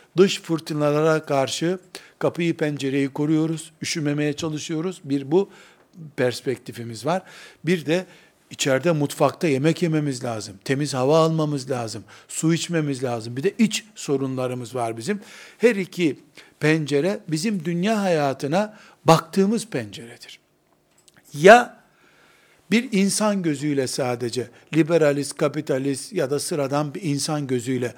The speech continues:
bakacağız olaylara ya da Müslüman insan gözüyle bakacağız.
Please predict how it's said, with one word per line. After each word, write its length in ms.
bakacağız 580
olaylara 600
ya 160
da 140
Müslüman 760
insan 800
gözüyle 520
bakacağız. 720